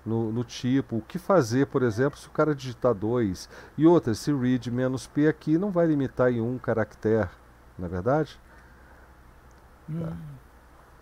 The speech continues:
Speaker 1: O que a gente pode fazer, po-, pode até aceitar mais de um caractere e depois trabalhar a variável p-type
Speaker 2: Tirar
Speaker 1: pra,
Speaker 2: só o primeiro.
Speaker 1: pra, pra,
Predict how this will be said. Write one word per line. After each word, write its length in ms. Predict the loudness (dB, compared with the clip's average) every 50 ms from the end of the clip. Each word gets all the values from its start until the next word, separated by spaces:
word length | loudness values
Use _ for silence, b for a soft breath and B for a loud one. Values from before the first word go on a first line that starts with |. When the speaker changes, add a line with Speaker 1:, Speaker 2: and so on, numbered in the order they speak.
| -20 -20 -20 -20 -20 B B B B B B B B B B B B
Speaker 1:
O 120 | -4 -4 0
que 120 | 2 2
a 40 | 2
gente 280 | 4 2 0 -2 -2 0
pode 240 | 2 2 2 0 0
fazer, 420 | 0 0 0 2 2 2 2 4 4 2 2 -2 -2 -2
po-, 180 | -2 -2 -2
pode 200 | 0 -2 0 0
até 200 | 0 2 2 0
aceitar 460 | 0 0 0 -2 -4 0 2 2 2 4
mais 180 | 2 0 -2
de 80 | -2 -4
um 80 | -4
caractere 500 | -2 0 0 0 0 -2 -2 0 0 0
e 40 | 0
depois 340 | 0 -2 -4 -4 -4 -6 -4
trabalhar 440 | -2 -2 0 2 2 2 4 2 2
a 40 | 2
variável 500 | 2 0 2 2 2 2 2 0 -2 -6
p-type 800 | -8 -10 -10 -4 0 2 2 4 4 2 0 -2 -6 -8 -8 -10 -14 -20 -20 -20 -20 -20 -20 -20 -20 -20 -20 -20 -20 -18
Speaker 2:
Tirar 280 | -10 -4 0 4 4 4
Speaker 1:
pra, 0 |
Speaker 2:
só 160 | 4 2 -2
o 40 | -4
primeiro. 340 | -4 -6 -8 -8 -10 -12 -8 -2
Speaker 1:
pra, 180 | 0 0 0
pra, 340 | 0 0 2 2 2 2